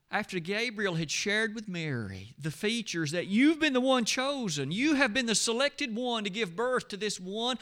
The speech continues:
that'll be the Son of the Highest, she finally had to give an answer, a reply, if you please, and this is what she said.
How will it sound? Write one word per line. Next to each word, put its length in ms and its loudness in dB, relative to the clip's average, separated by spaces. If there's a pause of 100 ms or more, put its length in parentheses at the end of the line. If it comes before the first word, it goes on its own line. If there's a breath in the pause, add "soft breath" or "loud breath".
(140 loud breath)
that'll 180 2
be 120 0
the 80 0
Son 300 0
of 60 -6
the 80 -2
Highest, 800 -6 (1400 soft breath)
she 220 -4
finally 400 -4
had 300 -4
to 80 -4
give 180 -4
an 80 -8
answer, 600 -8
a 140 -8
reply, 540 0
if 140 -2
you 80 -8
please, 640 -6
and 120 -4
this 140 -2
is 140 -4
what 160 -6
she 120 -2
said. 640 -4